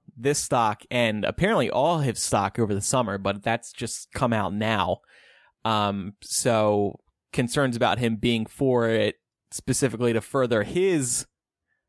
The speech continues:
wallet <laughs> to, to, for him to make money,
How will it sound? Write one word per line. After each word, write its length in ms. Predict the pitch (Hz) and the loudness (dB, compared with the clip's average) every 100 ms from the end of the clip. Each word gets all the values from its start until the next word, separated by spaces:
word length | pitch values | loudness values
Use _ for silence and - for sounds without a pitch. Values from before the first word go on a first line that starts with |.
| _ | _
wallet 640 | 117 117 127 180 120 107 - | -6 0 0 2 2 0 -2
<laughs> 60 | - - - - 165 - - | -2 -2 -2 -4 -2 -2 0
to, 260 | - 139 | 0 0
to, 220 | 123 156 - - | 0 -4 -6 -12
for 160 | - 151 | -4 0
him 180 | 147 165 | 0 0
to 60 | |
make 220 | 135 131 120 | 0 -2 0
money, 360 | 156 131 113 | -2 0 -4